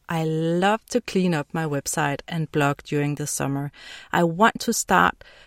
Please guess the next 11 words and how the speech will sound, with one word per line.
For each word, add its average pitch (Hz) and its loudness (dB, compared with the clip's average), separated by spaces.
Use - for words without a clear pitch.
the 156 0
new 175 4
season 220 0
with 156 -2
a - -6
fresh - 2
and 151 -2
updated 175 2
platform. 143 0
I 170 2
delete 175 0